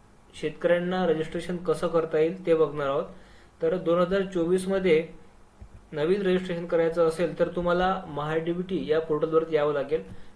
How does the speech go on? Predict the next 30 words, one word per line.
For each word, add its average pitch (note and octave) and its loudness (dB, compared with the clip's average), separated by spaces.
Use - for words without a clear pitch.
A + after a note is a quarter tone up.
मित्रांनो, F#3 0
या F3 4
ठिकाणी F#3 -2
लिंक F3+ 0
दिलेली F3+ 2
आहे. D#3 4
तुम्ही F3 -2
जर G3+ 0
Google-वरती F#3 0
सर्च E3+ 2
केलं F3 2
महा D3+ -2
डीबीटी F#3+ -2
फार्मर E3+ -2
log D#3+ 2
in E3+ -2
तरी E3+ 6
तुम्हाला E3+ 0
अशा D#3+ 0
प्रकारचा E3 -2
पेज D#3 -6
दिसेल. D3+ -4
तर F3+ 2
मित्रांनो, G3+ 0
बऱ्याच F#3+ 2
शेतकऱ्यांचा F#3+ -2
प्रश्न F3 0
असतो F3+ 0
की G3+ -8
मोबाईलवरनं F3+ 2